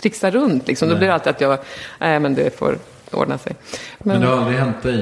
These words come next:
Speaker 2: liksom, i sändning att du får
Speaker 1: Inte i sändning, nej. Nej, aldrig i sändning. Nej, tvärtom. Jag har, jag har haft, jag har haft nästintill så här på jobbet två gånger också. En gång var jag skulle sä-, ja, det var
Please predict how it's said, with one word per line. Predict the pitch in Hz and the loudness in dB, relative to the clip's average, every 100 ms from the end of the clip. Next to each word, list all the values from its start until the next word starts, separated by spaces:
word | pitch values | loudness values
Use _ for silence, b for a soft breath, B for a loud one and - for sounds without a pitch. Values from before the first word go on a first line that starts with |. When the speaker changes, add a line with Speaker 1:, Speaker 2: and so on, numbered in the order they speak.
| 98 | -2
Speaker 2:
liksom, | 98 - 101 | -4 -6 -6
i | 98 | -2
sändning | 113 98 107 117 104 | 0 0 0 0 0
att | 107 | -2
du | - | -4
får | - 107 110 104 | -4 0 0 0
Speaker 1:
Inte | 214 - 233 | -2 0 -2
i | |
sändning, | - 175 147 160 156 | 0 0 2 2 2
nej. | 165 180 196 | 0 0 0
Nej, | 196 | 0
aldrig | 175 156 | 0 0
i | 156 | -2
sändning. | 156 147 147 | -2 -2 -2
Nej, | 175 | -2
tvärtom. | - 190 - 233 202 | -2 -4 -2 -2 0
Jag | 185 | 0
har, | 208 | 0
jag | 190 | 0
har | |
haft, | 202 226 - - - | -2 -4 -8 -12 -2
jag | 208 | -2
har | 208 | 0
haft | 233 - - | -2 -2 -8
nästintill | - - 220 220 - 190 214 214 180 | -6 0 -2 0 0 0 2 0 0
så | - | 2
här | 147 | 0
på | 139 170 156 | 0 0 2
jobbet | 208 196 170 160 - - B B B - | 2 2 2 0 0 -12 B B B -10
två | - 160 | -4 -2
gånger | 139 139 135 139 | 0 0 0 -2
också. | - 160 160 | -2 -2 0
En | 180 156 | 0 0
gång | 156 | 0
var | 165 175 | 0 0
jag | 147 | -2
skulle | - 165 | -4 -4
sä-, | - 175 - | -6 -6 -2
ja, | |
det | 160 | 0
var | 156 | 2